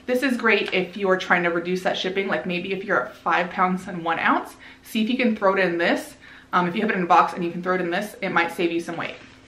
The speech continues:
Um, but the other two envelopes are the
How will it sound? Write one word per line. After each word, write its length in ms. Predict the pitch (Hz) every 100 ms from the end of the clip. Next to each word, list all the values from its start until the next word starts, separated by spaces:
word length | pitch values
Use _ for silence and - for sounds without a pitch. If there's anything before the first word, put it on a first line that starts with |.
| - - - - - - - - -
Um, 140 | 190
but 100 | 220
the 120 | 220
other 180 | 277 320
two 160 | - 262
envelopes 480 | 254 233 240 226 -
are 320 | 202 190 190 190
the 560 | 196 185 180 180 185